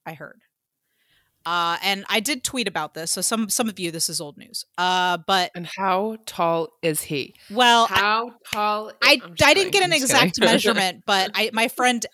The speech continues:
Speaker 1: did ask her, like, "What is he like?" And she said, "He's big." That was her answer.
Speaker 2: I don't
Speaker 1: "He's
Speaker 2: buy it.
Speaker 1: big."
Speaker 2: I
Speaker 1: Sarah,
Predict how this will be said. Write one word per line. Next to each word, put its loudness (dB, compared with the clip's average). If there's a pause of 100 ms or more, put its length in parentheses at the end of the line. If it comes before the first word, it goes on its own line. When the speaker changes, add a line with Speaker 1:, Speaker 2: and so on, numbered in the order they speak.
Speaker 1:
did 0
ask -2
her, -2
like, -6
"What -2
is -2
he -6
like?" -6
And -12
she -8
said, -8
"He's -6 (120)
big." -16 (1600)
That -8
was -4
her -12
answer. -14 (100)
Speaker 2:
I -8
don't -2
Speaker 1:
"He's -4
Speaker 2:
buy 0 (140)
it. -12 (260)
Speaker 1:
big." -8
Speaker 2:
I -20 (240)
Speaker 1:
Sarah, 8